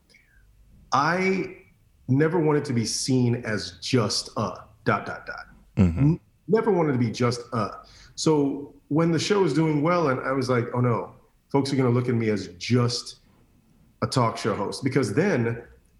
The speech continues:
Speaker 1: the rules were a little tighter. That if you were doing a show or doing what, that's what you did.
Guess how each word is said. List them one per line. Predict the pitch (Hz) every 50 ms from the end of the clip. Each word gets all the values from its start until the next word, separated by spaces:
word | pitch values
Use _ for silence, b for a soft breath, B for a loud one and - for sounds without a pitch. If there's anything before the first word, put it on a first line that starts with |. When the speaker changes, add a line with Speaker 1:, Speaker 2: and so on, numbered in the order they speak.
| _ _ _
Speaker 1:
the | - 139
rules | 127 131 151 165 185 185 170 147
were | 147 139 131
a | 120 120
little | 113 110
tighter. | - - 117 110 98 92 - - - - - _ - - - - - _ _ - _ _ - - - _ _ _ _
That | 127 131 131
if | 127 135
you | 185 214
were | 196 165
doing | 131 120 147 160 160 147 131
a |
show | 120 - - 175 165
or | 147
doing | 127 135 135 131
what, | 127 127 127 -
that's | 139 156 165 -
what | 151 - -
you | 123
did. | 107 113 131 165 143 - - -